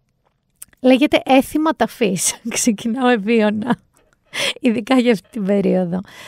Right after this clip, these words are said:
Λοιπόν, όχι, λέγεται Έθιμα ταφής, έτσι. Αμ, δεν είναι καινούριο, αλλά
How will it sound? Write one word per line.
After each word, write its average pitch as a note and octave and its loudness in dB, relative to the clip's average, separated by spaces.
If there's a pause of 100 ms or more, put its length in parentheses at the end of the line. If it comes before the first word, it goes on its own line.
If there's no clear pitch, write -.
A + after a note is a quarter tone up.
(140)
Λοιπόν, G#3+ 4
όχι, F#3 2
λέγεται A3 2
Έθιμα A3+ 2
ταφής, F#3+ -4 (100)
έτσι. A3 -2 (360)
Αμ, F#3+ 0 (340)
δεν B3+ 4
είναι A3 4
καινούριο, E3 -2 (480)
αλλά G3+ 2